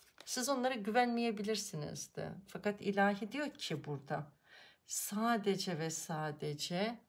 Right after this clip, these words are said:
Allah'a içine verdiği ruhuna, bedenine, kalbine sezgisel olarak gelen iç sesine güven diyor. Bunu dinlemek için de doğaya çıkmalısın. Biraz elektrik enerjisinden, bilgisayar, telefon enerjisinden, kablo, kablo, bildiğin kablo.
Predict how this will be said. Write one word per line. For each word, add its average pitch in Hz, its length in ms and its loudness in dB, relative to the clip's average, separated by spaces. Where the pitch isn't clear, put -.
Allah'a 180 840 2
içine 208 400 2
verdiği 156 600 0
ruhuna, 165 640 -2
bedenine, 160 560 -2
kalbine 165 600 -2
sezgisel 180 760 0
olarak 139 500 -2
gelen 208 500 2
iç - 160 -8
sesine 190 640 0
güven 147 480 -2
diyor. 147 160 -4
Bunu 220 260 2
dinlemek 170 500 0
için 151 280 -4
de 147 180 -4
doğaya 170 400 0
çıkmalısın. 151 760 -4
Biraz 214 280 2
elektrik 196 680 0
enerjisinden, 160 1120 0
bilgisayar, 170 720 0
telefon 175 500 -4
enerjisinden, 165 920 -2
kablo, 170 640 4
kablo, 160 640 4
bildiğin 175 340 -2
kablo. 156 640 -2